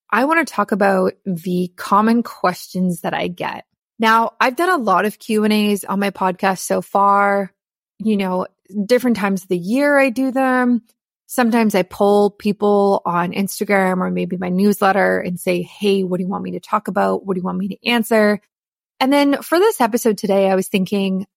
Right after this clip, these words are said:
what are the questions that I get all the time? Like, what are the answers that I'm constantly copying and pasting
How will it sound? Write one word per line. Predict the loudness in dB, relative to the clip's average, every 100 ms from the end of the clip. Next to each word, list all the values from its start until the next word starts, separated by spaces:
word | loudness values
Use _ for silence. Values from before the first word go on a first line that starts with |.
| _
what | -8 -2 2
are | 2 2
the | 0
questions | -4 -4 -2 -2 -2
that | -2
I | -4
get | -4 -6 0
all | 0 0
the | -2
time? | -6 -6 -6 -8 -18 -20 _ _ _ _ -4
Like, | -2 0
what | -2 0 2 4
are | 2 2
the | 0 -2
answers | -2 0 0 2 2 2
that | -2
I'm | -2 -4
constantly | -8 -14 -2 2 4 2 -2 -4 -4 -6
copying | -4 -2 -2 -2 -4
and | -4
pasting | -4 -4 -4 -4 -6 -6